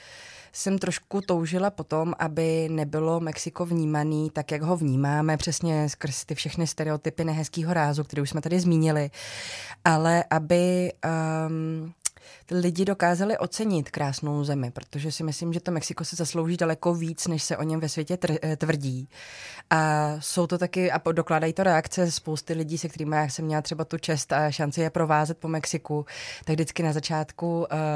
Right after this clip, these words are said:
mi všichni říkají: „Já se tady trochu bojím,“ nebo mi všichni varovali, že jedu do toho velkého Mexika. A na konci třeba po třech, čtyřech týdnech cestování se jich ptám: „Tak co, cítili jste se nebezpečně?“ A ještě jednou, a-, ani jednou jsem nedostala odpověď:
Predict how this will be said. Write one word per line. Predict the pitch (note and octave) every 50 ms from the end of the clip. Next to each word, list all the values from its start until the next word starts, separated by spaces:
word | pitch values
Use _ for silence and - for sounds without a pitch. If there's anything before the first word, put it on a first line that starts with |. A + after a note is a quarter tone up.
| D3 C#3+ C#3+ D3 C#3+ C3+ -
mi | D3+ D#3 D3
všichni | - - D3+ - E3+ D#3+
říkají: | E3 D3 - E3+ E3+
„Já | F#3+ G#3+
se | G3+ A#3 A#3
tady | - A3 A3
trochu | G3+ G#3+ G#3+ - A#3+ A3
bojím,“ | G3+ G#3+ A3 A3+ A3 G#3 F#3+
nebo | F#3 F3 E3+ D#3 E3 D#3+ D#3 D3+ D3
mi | D3+ D3+ D#3
všichni | D3 - F3 - F#3 F3+
varovali, | E3 D3+ D3+ D#3 F#3 G3+ F#3 F#3+ F#3 F3+ E3+
že | D3+ E3+
jedu | E3 E3 E3
do | D#3 D3+
toho | D3+ - E3 E3
velkého | D#3+ E3 D#3+ - - E3 D#3
Mexika. | D#3+ D#3 - - F3 - - D#3+ D#3 - - - - - - - -
A | - D#3
na | E3 D#3+
konci | - E3+ D#3+ - F3+
třeba | - - E3 D3+
po | - D3
třech, | - - E3 - - _ _
čtyřech | - - - - A#3+ C4 B3 -
týdnech | - E3 D3+ E3 D#3+ -
cestování | - D#3+ - - E3 D#3 D3 D3+ D#3 D3+
se | D3 - E3
jich | D#3 D3+ -
ptám: | - - D#3+ D#3+ E3 D3+
„Tak | - D#3 -
co, | - - E3+ D#3+ F3 -
cítili | - - E3 - D#3 D#3 D#3
jste | - F3
se | D#3 -
nebezpečně?“ | D#3+ C#3+ C3+ C#3+ C#3+ - - D3+ - - E3 D3+
A | D3
ještě | D3 - - D#3+
jednou, | D3+ D3+ D3 E3 D#3+ - -
a-, | F3 - -
ani | F3+ G#3+ A3
jednou | G#3+ G3 G#3 G3+
jsem | F#3+ - F#3+
nedostala | F3 E3 E3 D#3 - F3 E3 E3 D#3+ D#3 - - - - - - -
odpověď: | - C#3+ - - D3+ D3+ D#3+ D#3+ D#3+ D3+ -